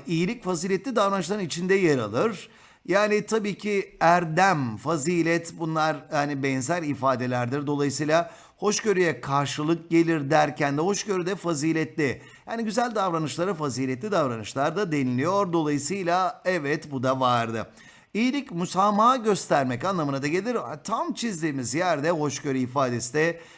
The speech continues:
geçiyordu. Musamaha göstermek, hoşgörülü davranmakla eşdeğer,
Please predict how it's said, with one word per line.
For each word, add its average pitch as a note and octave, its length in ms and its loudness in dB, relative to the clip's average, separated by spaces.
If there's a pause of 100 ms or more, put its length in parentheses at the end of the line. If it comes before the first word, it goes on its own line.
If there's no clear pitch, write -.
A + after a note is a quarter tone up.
(120)
geçiyordu. E3 460 2
Musamaha G3 760 2
göstermek, B2+ 840 -2 (280)
hoşgörülü F#3 680 0
davranmakla D#3+ 800 2
eşdeğer, E3+ 680 0